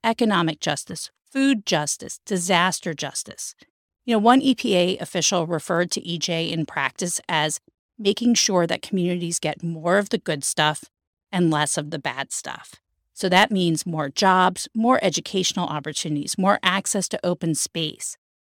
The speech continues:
and less exposure to air and water pollution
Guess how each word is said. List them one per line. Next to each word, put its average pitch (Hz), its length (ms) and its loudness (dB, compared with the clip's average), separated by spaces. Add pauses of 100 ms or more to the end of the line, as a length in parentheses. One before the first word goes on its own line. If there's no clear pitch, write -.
(120)
and 156 340 0
less 208 640 2
exposure 165 600 -2
to 156 140 -8
air 156 220 -4
and 160 140 -2
water 214 260 6
pollution 147 520 -4